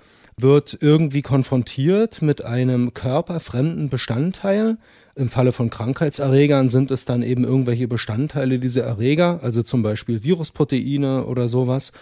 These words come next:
Und, ähm, die gelangen also in den Organismus. Der Organismus erkennt die als körperfremd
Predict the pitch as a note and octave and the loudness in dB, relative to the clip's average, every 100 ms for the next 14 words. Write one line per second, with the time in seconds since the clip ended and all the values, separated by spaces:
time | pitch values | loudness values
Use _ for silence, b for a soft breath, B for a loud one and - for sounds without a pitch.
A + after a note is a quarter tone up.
0 | B B B B B - C3 C3 C3 B2 | B B B B B 2 4 6 4 2
1 | B2+ B2 - - C3+ B2 A#2 D3 C#3 C3 | 0 -4 -8 -4 0 0 4 4 4 4
2 | A#2+ E3+ E3 E3 D#3+ E3 D#3 - C#3 C3+ | 4 2 0 0 2 2 2 -2 -2 2
3 | C3 D3 D#3+ D3+ - C3 A#2+ B2 B2+ C3 | 4 2 2 0 2 0 2 2 2 2
4 | C#3+ - C3+ - C#3 E3+ C#3 A#2+ - B2+ | 0 0 -2 0 0 0 -2 -4 -4 -2
5 | C#3+ D#3+ - D3 D#3+ F3 | -2 -4 0 2 2 -2